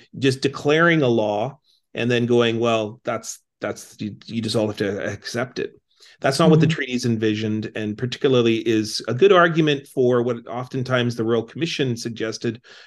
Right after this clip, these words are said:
Speaker 1: which is to have an Indigenous Parliament of some kind and, and, uh, or Indigenous peoples operating in collaboration, uh, First Nations, particularly with the federal government when legislation's being drafted.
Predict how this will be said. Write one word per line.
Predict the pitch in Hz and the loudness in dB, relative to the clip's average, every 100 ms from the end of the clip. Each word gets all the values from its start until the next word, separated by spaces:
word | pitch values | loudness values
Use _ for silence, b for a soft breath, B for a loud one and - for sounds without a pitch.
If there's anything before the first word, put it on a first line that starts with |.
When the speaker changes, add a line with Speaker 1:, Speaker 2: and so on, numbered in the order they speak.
| - | -2
Speaker 1:
which | 131 | -2
is | 131 120 | 0 -2
to | |
have | 117 117 | 0 0
an | 117 | 0
Indigenous | 110 107 117 117 107 - | 0 0 -2 -4 -6 -6
Parliament | - 131 123 113 110 | 0 2 2 0 -4
of | |
some | 104 107 101 | -6 -6 -8
kind | 107 104 110 104 | -6 -4 -2 -4
and, | 95 B B B B _ | -6 B B B B _
and, | 120 107 104 101 | -2 0 0 2
uh, | 98 101 | 0 0
or | 101 | -2
Indigenous | 107 120 120 120 | 0 0 0 -2
peoples | - 123 117 110 | -2 -4 -2 -2
operating | 107 107 117 117 110 110 | -2 -6 -2 -2 0 -2
in | 104 101 98 | -6 -8 -12
collaboration, | - 113 107 104 107 113 117 117 104 101 - | -6 -4 -2 0 2 0 -2 -4 -4 -6 -8
uh, | 98 92 | -8 -2
First | 127 123 | 0 2
Nations, | 123 127 123 120 | 0 0 0 -2
particularly | 117 120 - 131 123 113 107 107 B B - | -4 -10 -6 -2 0 2 0 -6 B B 0
with | 120 120 | 0 0
the | 110 | -4
federal | 117 113 | -2 -2
government | 110 113 117 110 107 | -2 -4 -2 -4 -6
when | 107 107 | -6 -4
legislation's | 110 113 - 113 113 120 107 | -4 -6 -6 -6 -4 -8 -10
being | 113 113 107 | -8 -6 -6
drafted. | 98 117 135 - 65 - | -4 -4 -4 -6 -10 -10